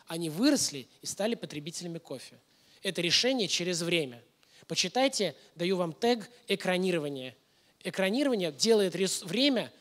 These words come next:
вашим ресурсом. Ну и еще один пример об-, о том же самом, прощаясь с вами на этой зеленой такой ноте, глу-, зе-, голубо-зеленой. А, кокосы. У вас есть время, вам нужно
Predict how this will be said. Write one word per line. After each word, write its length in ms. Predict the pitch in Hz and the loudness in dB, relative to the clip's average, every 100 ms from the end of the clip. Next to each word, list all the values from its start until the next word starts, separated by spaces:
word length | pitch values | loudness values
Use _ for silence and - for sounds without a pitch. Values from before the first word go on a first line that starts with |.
| _ | _
вашим 420 | 151 190 214 208 | 0 4 4 0
ресурсом. 560 | 175 175 175 143 - 123 _ _ - - _ | -4 -4 -6 -8 -14 -18 _ _ -20 -20 _
Ну 160 | 220 285 | -2 0
и 100 | 220 | 0
еще 240 | 208 - | 2 2
один 220 | 208 175 | 0 -2
пример 320 | 160 202 190 160 | -4 0 2 2
об-, 160 | 160 | -2
о 80 | 175 | -4
том 160 | 175 143 | -4 -4
же 80 | |
самом, 420 | 143 269 277 240 - _ | -2 0 0 -2 -8 _
прощаясь 540 | 180 185 - 185 160 - | -4 0 0 0 -2 -4
с 100 | 190 | -4
вами 320 | 190 175 139 _ _ _ _ - | -4 -6 -12 _ _ _ _ -12
на 220 | 165 165 | -6 -4
этой 220 | 160 156 | -4 -4
зеленой 420 | 139 160 175 147 | -6 -2 -2 -4
такой 280 | 139 143 143 | -8 -8 -6
ноте, 300 | 170 254 202 | -2 -4 -4
глу-, 300 | 160 175 165 | -10 -12 -12
зе-, 160 | 156 190 160 | -10 -10 -10
голубо-зеленой. 800 | 160 165 165 160 143 170 156 143 135 - - - - - _ - | -8 -6 -4 -6 -6 -4 -4 -6 -12 -20 -20 -20 -20 -20 _ -2
А, 340 | 160 160 165 147 - _ _ | 0 0 -2 -6 -14 _ _
кокосы. 560 | - 196 226 185 - 127 - _ _ _ _ _ _ _ | -4 0 2 0 -2 -8 -18 _ _ _ _ _ _ _
У 80 | 190 | 2
вас 180 | 208 196 | 4 4
есть 220 | 175 170 | -2 -2
время, 440 | 214 302 302 214 - _ _ _ | 2 2 2 -4 -10 _ _ _
вам 240 | 180 202 | -2 0
нужно 420 | 208 202 180 170 | 2 0 0 -2